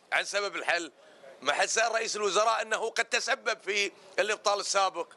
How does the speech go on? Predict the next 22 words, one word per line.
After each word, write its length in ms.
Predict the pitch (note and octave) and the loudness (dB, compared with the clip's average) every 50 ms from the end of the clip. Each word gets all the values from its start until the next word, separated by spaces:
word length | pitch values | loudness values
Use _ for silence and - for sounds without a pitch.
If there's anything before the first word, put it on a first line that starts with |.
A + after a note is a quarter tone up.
| - - - - - | -20 -20 -20 -6 -2
ما 100 | B2 C#3 | 0 0
حد 160 | - F3+ G3+ | 0 0 0
سأل 280 | - G#3+ A3 A3+ A3+ G#3+ | 0 2 2 2 2 0
رئيس 260 | A3+ A3+ A3 - - | -2 -4 -4 -4 -2
الوزراء 560 | G#3+ A3 G#3 F#3 G#3+ G#3 G#3+ A3 A3+ G#3+ - _ _ _ _ - - - - | -2 0 2 2 4 4 4 2 2 0 -4 _ _ _ _ -20 -20 -6 -2
ما 160 | D3 F#3+ G#3 | 0 0 2
هي 100 | G#3+ A#3+ | 2 0
الإجراءات 480 | A3+ A3 G#3+ D#3+ G3 A3 A#3 A3+ G#3+ - | -2 -2 -2 0 2 2 2 2 0 -2
التي 300 | A3+ A3 A3+ A3 A3+ G#3+ | -4 -4 -4 -4 -4 -4
سيتخذها، 800 | - G#3+ A3 A3+ - - A3+ - - A#3 F#3+ E3+ F3+ F#3+ E3+ C#3+ - - - - - - | -2 0 0 0 0 -2 -2 -2 -2 -2 0 0 0 -2 -2 -4 -8 -18 -20 -20 -6 -2
ما 100 | C#3+ D3+ | -2 0
حد 300 | - F#3+ A3 F#3+ E3 - | 0 0 -2 -4 -6 -10
سأل 500 | - - G#3+ A#3 A3 A3+ G#3+ G#3 G3 - - - - - - - | -4 -2 0 2 2 0 0 -4 -8 -12 -16 -20 -20 -10 -4 -2
الحكومة 500 | D#3+ C#3+ - G3+ F#3+ - B3 A#3+ G3+ G#3+ | 0 2 2 0 2 2 2 2 4 2
الآن 320 | G3+ F#3+ G#3 A3 A3 A3 | 2 2 2 0 0 -2
في 240 | G3+ - G3+ G#3 G3+ | -4 -6 -6 -4 -2
منع 300 | F#3+ G3+ G#3+ G3 F#3 D#3 | 0 0 0 2 0 0
طبعًا 300 | D3+ - G3 E3+ D#3+ F3 | 0 0 0 0 0 -2
تلفزيون 420 | F#3 G3 G3 F3 E3+ D#3+ G#3 G#3+ G3 | -2 -4 -8 -10 -2 0 2 2 2
المجلس، 380 | G3 A#3 A#3+ A#3+ B3 G#3 - | 2 0 -2 -2 -4 -4 0
وهذا 260 | G#3 G3 G3 - G3+ | 2 2 2 2 0
إجراء 360 | G#3 E3 D3+ F#3 G#3 G3+ - | -2 0 2 2 2 2 0